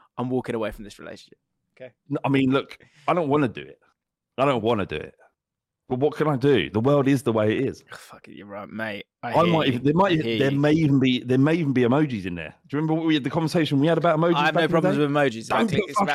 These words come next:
Speaker 2: fucking
Speaker 1: click-through
Speaker 2: emojis.
Speaker 1: rate. <laughs> It's about click-through rate.
Speaker 2: Lit-
Speaker 1: It's about click-through
Speaker 2: It's,
Speaker 1: rate.
Speaker 2: it's what it is. You gotta play the game. Gotta
Speaker 1: Yeah.
Speaker 2: play the game.
Speaker 1: Yeah.
Speaker 2: Don't hate the player. Uh, yeah.
Speaker 1: Are you actually doing a tier li-, <laughs> I'm, I'm, so, I'm really excited to watch that. <laughs> I'm
Speaker 2: A tier
Speaker 1: really
Speaker 2: list of
Speaker 1: excited
Speaker 2: who
Speaker 1: to watch
Speaker 2: should,
Speaker 1: that. <laughs>
Speaker 2: who should
Speaker 1: Mate, do
Speaker 2: be.
Speaker 1: you know what's gonna happen though? <laughs> You're gonna go,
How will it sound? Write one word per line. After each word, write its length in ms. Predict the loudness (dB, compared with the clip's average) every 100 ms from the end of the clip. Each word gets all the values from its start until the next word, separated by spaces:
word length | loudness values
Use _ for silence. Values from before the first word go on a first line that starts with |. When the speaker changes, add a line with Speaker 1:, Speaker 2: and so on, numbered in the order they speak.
| 2
Speaker 2:
fucking 80 | 4
Speaker 1:
click-through 300 | 4 2 -2
Speaker 2:
emojis. 80 |
Speaker 1:
rate. 100 | -4 -8 -14 -14 -14
<laughs> 0 | -12
It's 140 | -6
about 200 | -4 -4
click-through 400 | -4 -6 -6 -8
rate. 160 | -8 -10
Speaker 2:
Lit- 400 | -6 -6 -6 -14 -20 -12
Speaker 1:
It's 200 | -12 -10
about 200 | -12 -10
click-through 280 | -10 -12 -6
Speaker 2:
It's, 100 | -4
Speaker 1:
rate. 60 | -4
Speaker 2:
it's 100 | 0
what 120 | 0 2
it 140 | 0
is. 140 | 0
You 60 | 2
gotta 140 | 0
play 160 | 2 2
the 60 | 2
game. 360 | 2 2 -2 -4
Gotta 140 | -2
Speaker 1:
Yeah. 20 | 0
Speaker 2:
play 100 | -2
the 40 |
game. 280 | -2 -4 -6 -14 _ _ _
Speaker 1:
Yeah. 120 | -20 -20 _ -10
Speaker 2:
Don't 140 | -4
hate 100 | -2
the 80 | 0
player. 280 | 0 0 -2 -8 -20 _ _ _ _ -2
Uh, 200 | 2 2
yeah. 100 | 2
Speaker 1:
Are 60 | 2
you 200 | 4 4
actually 260 | 4 2 2
doing 180 | 4
a 60 | 2
tier 220 | 0 -2
li-, 60 | 0
<laughs> 20 |
I'm, 200 | 0 2
I'm, 260 | 2 2 0
so, 180 | 0
I'm 160 | 0 0
really 160 | -2 -4
excited 260 | -6 -8
to 60 | -8
watch 200 | -10 -10
that. 200 | -12 -14 _
<laughs> 100 | -6 -6 -2
I'm 220 | 0 0 0
Speaker 2:
A 20 |
tier 100 | 2
Speaker 1:
really 120 | 2
Speaker 2:
list 280 | 2 0 -2
of 100 | 0
Speaker 1:
excited 60 | 2
Speaker 2:
who 60 |
Speaker 1:
to 20 | 2
watch 80 |
Speaker 2:
should, 180 | 2 -4
Speaker 1:
that. 160 | -8 -2
<laughs> 20 | 0
Speaker 2:
who 160 | 2
should 140 | 2 2
Speaker 1:
Mate, 60 | 2
do 80 | 2
Speaker 2:
be. 60 | 2
Speaker 1:
you 40 |
know 100 | 2
what's 120 | 2
gonna 160 | 2 4
happen 260 | 4 2 0
though? 140 | -2 -2
<laughs> 100 | -2
You're 100 | -2
gonna 220 | -2 -4
go, 160 | -6 -10